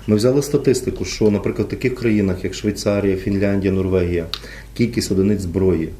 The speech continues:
є від сорока п'яти до вісімдесяти восьми одиниць на сто людей, тобто включаючи і пенсіонерів, і дітей,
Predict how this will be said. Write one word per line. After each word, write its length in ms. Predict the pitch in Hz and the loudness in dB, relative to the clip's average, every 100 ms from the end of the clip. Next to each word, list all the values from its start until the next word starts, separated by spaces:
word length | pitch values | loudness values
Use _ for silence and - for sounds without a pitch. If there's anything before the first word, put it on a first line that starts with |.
| - | -12
є 180 | 85 92 | -4 -2
від 140 | 87 - | -2 -4
сорока 340 | 92 90 92 | -4 -2 -2
п'яти 260 | - - 85 | -6 -4 -4
до 120 | 82 | -2
вісімдесяти 640 | 87 - 87 90 - - | -6 -6 -6 -6 -6 -4
восьми 340 | 90 85 92 90 | -2 -2 -2 -2
одиниць 420 | 87 87 87 - | -2 -4 -4 -4
на 260 | 82 80 80 | -4 -6 -8
сто 340 | - - 104 92 | -12 -6 -2 -2
людей, 340 | 82 78 80 - - | -2 -4 -6 -8 -12
тобто 200 | 90 92 - | -12 -10 -10
включаючи 560 | 101 101 90 87 - | -4 0 0 -2 -4
і 240 | 82 - 87 87 | -4 -4 -2 0
пенсіонерів, 680 | 87 - 87 87 92 90 - | -2 -2 -4 -2 -2 -4 -4
і 40 | |
дітей, 420 | 87 87 98 90 | -6 -4 -2 -2